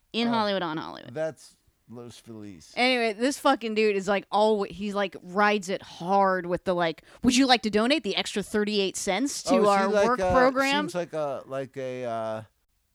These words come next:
Speaker 2: like he should be selling hot dogs out on the corner, like an older guy.
Speaker 1: Yeah, yeah, yeah, yeah, yeah.
Speaker 2: That guy's the slowest P O S.
Speaker 1: <laughs>
Speaker 2: That, I mean, whenever that guy is up front, there's seventeen people online.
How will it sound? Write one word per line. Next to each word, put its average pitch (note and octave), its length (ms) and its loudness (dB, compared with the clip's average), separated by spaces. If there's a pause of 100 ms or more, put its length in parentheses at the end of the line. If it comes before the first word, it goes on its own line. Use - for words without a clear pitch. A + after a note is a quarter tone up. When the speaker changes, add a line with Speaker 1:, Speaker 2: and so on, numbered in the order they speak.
Speaker 2:
like B2+ 200 -10
he D3 100 -16
should C#3 220 -12
be C3+ 60 -8
selling C3+ 360 -6
hot C3 280 -10
dogs C3+ 380 -8
out C3 160 -10
on B2 100 -12
the B2+ 80 -14
corner, C3+ 460 -16 (160)
like B2 160 -14
an A#2 60 -10
older C3+ 380 -8
guy. D3+ 280 -8 (100)
Speaker 1:
Yeah, G#3 180 0
yeah, F#3+ 160 -2
yeah, F3+ 160 -2
yeah, F3+ 140 -4
yeah. D#3 220 -8 (480)
Speaker 2:
That F3+ 200 -4
guy's G3 300 -6
the C3 160 -18
slowest D#3 1040 -8 (180)
P D3 220 -8
O C#3 140 0
S. B2+ 460 0
Speaker 1:
<laughs> - 60 -20 (400)
Speaker 2:
That, G#4+ 360 2
I F4+ 180 0
mean, D#4 160 -2 (240)
whenever E3 640 -2
that E3 260 -4
guy D3 260 -6
is C3 140 -10
up C3+ 200 -8
front, C3+ 400 -8 (160)
there's C3 260 -8 (140)
seventeen B2+ 840 -10
people G#2+ 400 -14
online. G2 480 -2